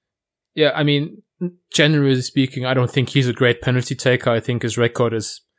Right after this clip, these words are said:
subpar. I mean, uh, he scores less than seventy percent or just about seventy percent of his penalties, which is a bit low. Uh, but then again,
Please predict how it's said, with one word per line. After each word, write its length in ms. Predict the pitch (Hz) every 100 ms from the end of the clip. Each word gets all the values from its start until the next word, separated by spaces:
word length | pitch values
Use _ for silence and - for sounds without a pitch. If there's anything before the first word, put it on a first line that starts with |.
| _ _ _ _ -
subpar. 880 | - 135 123 - 131 127 127 127 143 _ -
I 100 | 113
mean, 480 | 117 113 120 135 - -
uh, 260 | - 113 110
he 140 | 101 120
scores 420 | - 120 113 -
less 200 | 110 -
than 100 | 110
seventy 400 | - 117 113 110
percent 380 | 113 - 120 131
or 320 | 110 104 101 139
just 300 | 120 117 -
about 260 | 110 117 113
seventy 360 | 127 110 -
percent 420 | 110 117 - 117 -
of 180 | 120
his 160 | 120 -
penalties, 560 | - 120 120 127 120 -
which 400 | 117 - - _ _ - - - _ _ 147
is 140 | 120
a 60 | 113
bit 300 | 135 135 123
low. 560 | 123 127 131 131 131 _ _ _ _ -
Uh, 200 | 120 110
but 260 | 107 117 -
then 160 | 123
again, 640 | 120 117 120 117 127 -